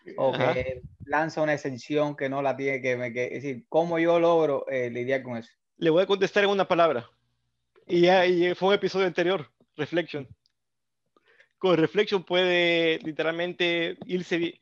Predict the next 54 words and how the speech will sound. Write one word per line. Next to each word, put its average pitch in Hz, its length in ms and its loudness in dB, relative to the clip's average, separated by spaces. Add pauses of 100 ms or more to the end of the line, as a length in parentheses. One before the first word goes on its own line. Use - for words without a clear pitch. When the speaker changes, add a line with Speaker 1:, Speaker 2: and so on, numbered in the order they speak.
Speaker 2:
bien 165 240 -4
adentro 170 320 -2
en 156 60 -2
la 156 40 0
assembly 165 360 -6
y - 20 -8
cambiar 147 320 -4
cosas, 143 340 -12
cambiar 147 320 -8
valores 143 540 -6 (340)
y - 80 -6
decirle, 156 320 -6
"No 156 140 -6
me 165 100 -4
cargues 147 300 -4
esto". - 360 -10
O 185 360 -4 (480)
otra 151 240 -2
cosa 175 260 -6
podría 165 240 -2
ser 185 160 -4
manipulando 165 480 -4
el 160 80 -2
Resource 151 240 -8
Manager, 135 460 -8 (200)
que 151 120 -4
es 147 60 -2
la 147 460 0
parte 156 220 -4
interna 170 380 -6
del 135 80 -4
framework 131 360 -14
que 139 120 -10
se 135 120 -10
dedica 147 280 -6
a - 20 -12
saber 151 400 -8 (880)
qué 165 180 2
archivos 170 460 -2
voy 139 180 -2
a - 20 -6
sacar, 127 320 -10
si - 100 -20
los 139 100 -10
de 127 100 -12
español, 156 420 -10
si - 100 -16
los 135 100 -10
de 120 80 -16
inglés, 143 360 -6
si 131 80 -14
los 127 80 -12
de 131 80 -14
italiano. 143 560 -6